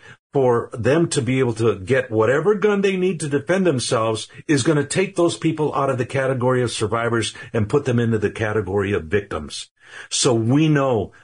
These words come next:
that we save thousands upon thousands of lives by doing what we are doing and fighting every one of these infringements on our Second Amendment rights. So, um, you know,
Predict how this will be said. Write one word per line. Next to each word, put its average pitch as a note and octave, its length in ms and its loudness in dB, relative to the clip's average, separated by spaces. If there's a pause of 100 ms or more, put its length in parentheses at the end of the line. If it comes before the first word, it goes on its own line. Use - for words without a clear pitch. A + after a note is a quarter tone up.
that A#2 240 0
we C3 160 0
save A2+ 460 0 (920)
thousands D3 600 0
upon G2+ 360 -6
thousands C#3 680 0
of A2 140 -2
lives G#2+ 680 -2
by A2 200 -2
doing A2 420 0
what G#2+ 160 0
we A2 120 2
are F#2+ 120 -2
doing A2 240 0
and F#2+ 160 -4
fighting G#2 480 -2
every C#3 240 0
one B2 160 0
of G#2+ 140 -2
these G#2+ 240 -2
infringements G2+ 800 -2
on G2+ 120 -2
our F2+ 100 -2
Second G2+ 280 -4
Amendment F2+ 380 -4
rights. F2+ 520 -6 (280)
So, G2+ 460 2
um, F#2 440 -4 (420)
you G#2+ 140 0
know, F#2 260 -4